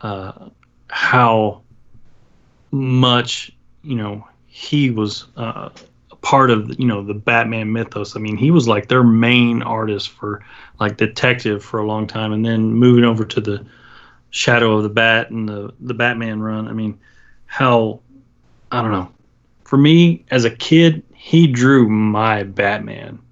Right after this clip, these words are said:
because it was just like, you know, I, I imagine how it was in the seventies whenever Neil Adams was drawing Batman and stuff like, like that. It's just, I don't know. His Batman was just, like,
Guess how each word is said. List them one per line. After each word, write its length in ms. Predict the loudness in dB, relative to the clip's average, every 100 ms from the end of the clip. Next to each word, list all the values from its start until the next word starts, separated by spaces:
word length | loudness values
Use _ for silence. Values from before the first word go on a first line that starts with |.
| -18
because 280 | -4 0
it 60 | 0
was 240 | 0 -2
just 180 | -6 -6
like, 260 | -6 -8 -12 -20 _ -20 -20 _ -2
you 100 | 0
know, 280 | 0 -2 -2
I, 100 | -2
I 200 | 0 2
imagine 380 | 4 4 2 2
how 320 | 2 0 0
it 60 |
was 400 | -4 -6 -6 -14 -20 _ -6
in 120 | -4
the 60 |
seventies 600 | -4 0 0 0 -2 -4
whenever 460 | -4 -4 -4 -6 -8 -16 -20 -20 -12 0
Neil 260 | 4 4
Adams 420 | 4 2 0 -4 -6
was 180 | -12
drawing 360 | -8 -6 -6 -6
Batman 360 | -8 -8 -8 -8
and 100 | -6
stuff 240 | -4 -2
like, 220 | -2 -4 -8 -12 -14 -14
like 220 | -10 -10 -4
that. 340 | -2 -2 -4
It's 160 | -6 -4
just, 320 | -4 -6 -16 _ _ -20 _ _ -8
I 120 | 0 2
don't 140 | 4
know. 160 | 2 -2
His 320 | 0 2 2
Batman 500 | 2 0 0 -2 -2
was 220 | -4 -4
just, 220 | -6 -4
like, 260 | -6 -6